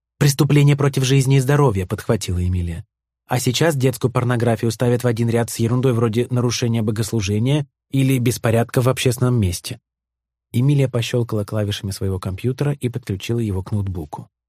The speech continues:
«Человек, в чьём пользовании был этот компьютер», она запнулась. «Мне очень жаль, Кевин, обнаруженное бесспорно указывает на вашего отца, но пока у нас не будет стопроцентной уверенности, я предпочитаю говорить,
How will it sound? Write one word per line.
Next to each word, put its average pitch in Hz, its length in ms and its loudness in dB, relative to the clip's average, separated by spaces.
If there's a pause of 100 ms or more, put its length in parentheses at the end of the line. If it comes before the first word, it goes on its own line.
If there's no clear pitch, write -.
(680)
«Человек, 151 540 4
в - 80 -14
чьём 127 340 0
пользовании 113 500 0
был 117 240 0
этот 120 280 -4
компьютер», 131 640 0 (720)
она 98 220 2
запнулась. 90 580 -2 (880)
«Мне 127 240 2 (100)
очень 117 580 0 (100)
жаль, 113 320 2
Кевин, 104 520 2
обнаруженное 131 640 2
бесспорно 123 520 -2
указывает 120 500 -2
на 117 100 -2
вашего 113 380 -2
отца, 120 500 0
но 107 220 0
пока 120 400 -2
у 113 100 -2
нас 110 220 -2
не 120 120 -2
будет 110 300 -2
стопроцентной 104 800 -2
уверенности, 110 640 -2
я 147 240 2
предпочитаю 131 680 -4
говорить, 107 500 -4